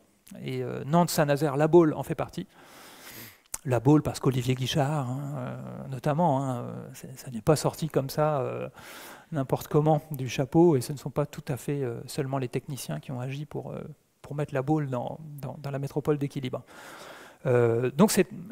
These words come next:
j'insiste un peu sur ce moment, parce que c'est un moment d'accélération, euh, vraiment très très forte en fait, de l'urbanisation dans les années mille neuf cent soixante-dix, mille neuf cent quatre-vingts, quatre-vingt-dix, euh, qui, qui, qui nous amène aussi, et c'est, c'est une autre illustration,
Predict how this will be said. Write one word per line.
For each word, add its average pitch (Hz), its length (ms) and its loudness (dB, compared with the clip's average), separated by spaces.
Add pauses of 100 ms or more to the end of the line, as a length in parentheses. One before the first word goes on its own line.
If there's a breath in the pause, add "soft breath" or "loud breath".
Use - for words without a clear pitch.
(840)
j'insiste 165 420 4
un 170 60 4
peu 180 140 2
sur 165 160 -2
ce 170 100 0
moment, 180 280 6
parce 165 100 -2
que 139 80 -2
c'est 139 160 -4
un 131 40 2
moment 151 320 4
d'accélération, 135 1000 0
euh, 123 100 -8
vraiment 139 280 -2
très - 200 -2
très - 180 0
forte - 300 0
en 143 60 -8
fait, 143 200 -8
de 147 100 -2
l'urbanisation 135 880 0 (720)
dans 156 160 6
les 160 180 6
années 156 140 2
mille 156 140 0
neuf 147 100 0
cent 160 100 -2
soixante-dix, 147 720 -4
mille 151 140 -2
neuf 139 120 -4
cent 139 140 -8
quatre-vingts, 143 500 -2
quatre-vingt-dix, 139 640 -4 (680 loud breath)
euh, 131 1200 -2 (320)
qui, 151 300 0
qui, 139 240 -6
qui 143 140 -8
nous 143 180 0
amène 151 240 4
aussi, 180 380 0
et 117 220 -2
c'est, - 340 -14
c'est - 200 -10
une 143 140 2
autre 180 200 6
illustration, 143 760 -2